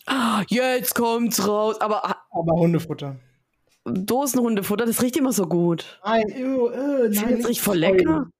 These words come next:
Speaker 1: Also
Speaker 2: Nicht
Speaker 1: früher hat's gut
Speaker 2: feucht.
Speaker 1: gerochen.
Speaker 2: Nein, nein, nein, nein, nein, nicht feucht. Trockenfutter.
Speaker 1: Und hat es geschmeckt? Nee, oder?
Speaker 2: Ich hab von Frohlich diese, diese,
Speaker 1: Hä?
Speaker 2: äh, so diese Räder so.
Speaker 1: Wenn dann der gute Shit, ja, und?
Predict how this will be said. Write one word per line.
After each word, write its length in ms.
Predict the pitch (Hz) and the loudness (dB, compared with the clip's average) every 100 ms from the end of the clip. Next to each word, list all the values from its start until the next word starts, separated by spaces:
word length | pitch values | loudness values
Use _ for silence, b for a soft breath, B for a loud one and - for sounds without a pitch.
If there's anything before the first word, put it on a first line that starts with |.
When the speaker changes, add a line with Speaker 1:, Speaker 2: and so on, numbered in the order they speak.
| _ - | _ -2
Speaker 1:
Also 160 | 165 | 0
Speaker 2:
Nicht 140 | 180 - | 0 -2
Speaker 1:
früher 200 | 294 330 | -2 2
hat's 180 | 175 170 | 2 2
gut 60 | |
Speaker 2:
feucht. 120 | 104 | 2
Speaker 1:
gerochen. 300 | 190 170 180 185 | 0 0 2 2
Speaker 2:
Nein, 140 | 190 185 | 0 0
nein, 120 | 190 | -2
nein, 120 | 185 | -2
nein, 100 | 185 | -2
nein, 120 | 180 180 | -2 -4
nicht 180 | 175 - | -6 -8
feucht. 380 | 160 151 - _ _ _ _ | -6 -6 -8 _ _ _ _
Trockenfutter. 580 | - 196 170 - 131 _ _ - | -16 -12 -12 -12 -20 _ _ -4
Speaker 1:
Und 160 | 180 214 | -2 0
hat 80 | 185 | -2
es 120 | 160 | -2
geschmeckt? 320 | - 180 170 | -2 0 0
Nee, 240 | 143 143 135 | 0 2 2
oder? 240 | 127 143 | 0 0
Speaker 2:
Ich 40 | 196 | -2
hab 120 | - | -2
von 180 | 208 202 | -2 -2
Frohlich 600 | - 196 233 202 165 - | -4 -2 2 4 4 0
diese, 320 | 170 160 156 | -4 -2 -2
diese, 420 | 151 156 151 143 143 | -2 -2 -2 -4 -2
Speaker 1:
Hä? 80 | 302 | 0
Speaker 2:
äh, 380 | 392 156 151 170 | 0 -2 -6 -8
so 380 | 156 156 170 160 | -6 -2 0 0
diese 260 | 160 160 | -2 -4
Räder 800 | 151 - 156 147 175 175 160 143 | -4 -8 -12 -2 0 2 0 -2
so. 320 | 139 135 135 B B B | -6 -10 -12 B B B
Speaker 1:
Wenn 180 | 226 247 | 0 0
dann 140 | 254 220 | 0 0
der 140 | 208 | 0
gute 260 | 190 202 226 | 0 0 0
Shit, 260 | 254 196 | 0 0
ja, 300 | 214 294 285 302 | 0 0 0 2
und? 460 | 277 359 440 - | 0 0 -4 -8